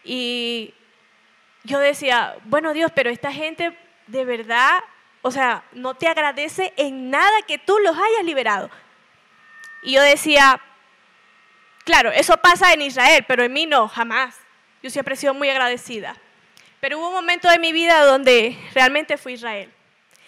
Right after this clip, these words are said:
Y yo estoy segura que no me pasa a mí sola, ¿verdad que sí? Espero que no. <laughs> Y estoy segura que no me pasa a mí sola, y algunos momentos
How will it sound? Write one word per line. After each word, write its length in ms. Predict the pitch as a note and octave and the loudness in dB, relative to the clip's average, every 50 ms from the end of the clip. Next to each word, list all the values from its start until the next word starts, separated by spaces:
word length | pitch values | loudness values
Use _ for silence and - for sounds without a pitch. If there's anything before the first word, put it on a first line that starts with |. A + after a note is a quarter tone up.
| _ _ | _ _
Y 60 | - | -8
yo 80 | B3 C#4 | -8 -8
estoy 160 | C#4 - D#4 | -6 -6 -8
segura 380 | D4+ D#4 D#4+ D#4 D#4 D#4+ D#4+ D#4 | -6 -6 -4 -4 -2 -4 -4 -4
que 100 | - C#4+ | -6 -6
no 140 | C#4 C#4 C#4 | -6 -4 -6
me 100 | C#4 C#4 | -6 -6
pasa 280 | - C#4+ C#4 - C#4 | -6 -6 -6 -6 -8
a 20 | C4+ | -8
mí 120 | C4 C4 C4 | -8 -10 -10
sola, 320 | - B3+ A3+ A3 A3 G#3+ | -8 -8 -6 -6 -6 -8
¿verdad 240 | G#3+ A3 A3+ B3+ C4 | -8 -10 -12 -14 -16
que 100 | - C#4+ | -16 -20
sí? 220 | - - - A3 - _ _ _ _ _ _ _ _ - | -20 -18 -20 -20 -20 _ _ _ _ _ _ _ _ -20
Espero 280 | - - - C#4 B3+ B3+ | -10 -8 -6 -6 -6 -8
que 120 | - - | -12 -16
no. 120 | - - - _ - F#4+ - - - _ - - - - - - _ _ | -18 -20 -20 _ -14 -14 -14 -14 -18 _ -20 -20 -20 -20 -20 -20 _ _
<laughs> 800 | _ _ _ - - - - - - - _ _ _ _ _ - | _ _ _ -20 -18 -16 -16 -18 -20 -20 _ _ _ _ _ -16
Y 40 | C#4 | -16
estoy 180 | D4+ - D#4+ E4+ | -12 -12 -10 -8
segura 280 | E4 E4+ D#4+ D#4 D#4+ | -6 -4 -2 0 -2
que 140 | D#4+ - D#4 | 0 -2 -4
no 80 | D4 C#4+ | -4 -4
me 140 | C#4 C#4 C4+ | -4 -4 -2
pasa 300 | - C#4 C#4 - C#4+ C4+ | -2 -2 -2 -2 -6 -8
a 20 | |
mí 120 | B3+ C4 | -8 -8
sola, 320 | C4+ - - C#4+ C#4 C4+ C4 | -8 -6 -4 -4 -2 -2 -4
y 60 | B3+ | -4
algunos 380 | B3 B3 A#3+ C4+ D#4 F4 F#4 F4+ | -6 -8 -8 -12 -14 -14 -14 -12
momentos 680 | F4+ E4+ D#4+ D#4+ D#4+ D#4+ D#4+ - D#4 D#4 D#4+ - | -14 -12 -10 -10 -10 -10 -4 -2 -2 -2 -4 -6